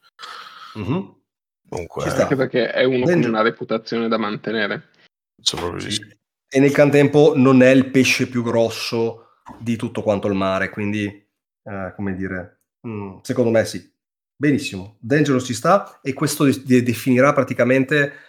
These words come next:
Speaker 1: quando voi vorrete evolvere il, come dire, la fiducia e il rapporto nei vostri confronti, quanto sarà difficile evolvere questa cosa. In questo caso, ogni volta che voi farete un progress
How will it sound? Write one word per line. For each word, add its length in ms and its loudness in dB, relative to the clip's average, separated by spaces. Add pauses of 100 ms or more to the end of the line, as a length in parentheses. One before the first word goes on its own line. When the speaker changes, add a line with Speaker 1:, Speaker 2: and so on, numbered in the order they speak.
(340)
Speaker 1:
quando 360 4
voi 160 4
vorrete 720 2
evolvere 1000 2
il, 640 -10
come 120 -12
dire, 180 -8
la 100 -6
fiducia 640 -2
e 60 4
il 40 2 (100)
rapporto 340 0
nei 80 4
vostri 160 -2
confronti, 640 0 (520)
quanto 340 4
sarà 220 4
difficile 480 0
evolvere 380 2
questa 260 -8
cosa. 420 -6 (340)
In 100 2
questo 340 -2
caso, 600 0
ogni 340 0
volta 440 4
che 120 -6
voi 160 0
farete 300 -2
un 140 -4
progress 760 2